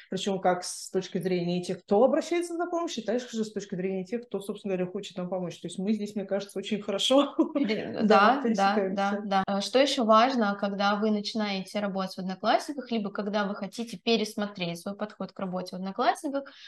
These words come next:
Speaker 2: это, а, та аудитория, как бы, кроссплатформенная, чем она пользуется, да. У нас тренд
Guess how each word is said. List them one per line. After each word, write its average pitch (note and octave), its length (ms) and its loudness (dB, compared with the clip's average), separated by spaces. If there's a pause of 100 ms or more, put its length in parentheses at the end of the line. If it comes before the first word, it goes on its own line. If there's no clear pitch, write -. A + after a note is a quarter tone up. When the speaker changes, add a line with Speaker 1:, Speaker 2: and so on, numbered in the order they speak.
(160)
Speaker 2:
это, A#3 680 4
а, G3 420 -2 (220)
та G#3+ 160 4
аудитория, A#3+ 920 0 (100)
как - 140 -20
бы, F#3 140 -10
кроссплатформенная, A3+ 1000 0
чем G#3+ 360 -2
она G3 160 -2
пользуется, F3 680 -6
да. G#3+ 260 -4 (540)
У G#3 80 -2
нас A3+ 560 0
тренд G#3 500 2